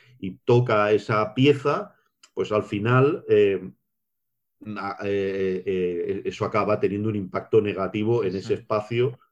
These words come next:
Speaker 1: o en esa pieza, ¿no? Entonces yo, yo he visto, por ejemplo, que es muy efectivo,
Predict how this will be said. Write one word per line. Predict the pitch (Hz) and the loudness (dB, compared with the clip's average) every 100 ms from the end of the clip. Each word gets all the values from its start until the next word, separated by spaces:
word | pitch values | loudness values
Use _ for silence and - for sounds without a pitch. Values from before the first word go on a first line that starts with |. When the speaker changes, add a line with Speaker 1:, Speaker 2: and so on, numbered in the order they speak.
| _ _ | _ _
Speaker 1:
o | 95 | -4
en | 92 | -2
esa | 95 101 - | -2 -4 -4
pieza, | 87 - 113 | -4 -6 -6
¿no? | 101 151 - _ - | -6 -6 -8 _ -8
Entonces | 92 98 | -2 2
yo, | 113 - | 2 0
yo | 95 117 | 0 2
he | |
visto, | 127 123 123 | 2 0 0
por | 113 | 0
ejemplo, | 107 123 123 123 135 185 _ _ _ - | 2 2 2 2 0 0 _ _ _ -2
que | |
es | 101 | 0
muy | 107 107 | 2 0
efectivo, | 110 143 - _ 123 120 135 185 | 0 0 -2 _ 0 4 2 2